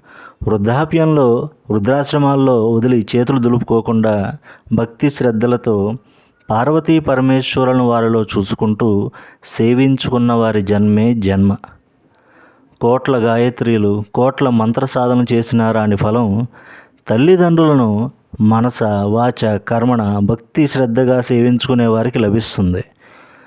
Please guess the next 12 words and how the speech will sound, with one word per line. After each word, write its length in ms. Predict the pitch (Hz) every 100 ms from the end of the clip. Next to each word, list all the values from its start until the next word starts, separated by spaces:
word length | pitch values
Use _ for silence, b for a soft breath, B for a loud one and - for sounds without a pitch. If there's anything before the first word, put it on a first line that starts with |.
| B -
నిత్యం 440 | - - 170 165
ఉదయాన్నే 640 | 127 131 139 143 143 120 117
బయటకు 380 | 110 113 131 127
వెళ్ళే 260 | 123 123
ముందు 540 | 120 120 117 101 101 127 B B B -
తల్లిదండ్రులను 640 | 110 131 131 127 127 113
కూర్చోబెట్టి 800 | 101 107 135 120 113 101 104 95 -
వారికి 300 | 117 117 110
మూడు 320 | 107 117 131
ప్రదక్షిణలు 580 | 123 113 127 - 156 143 131
చేసి 420 | 123 120 101 101 B B B B
వారి 380 | 120 120 110 101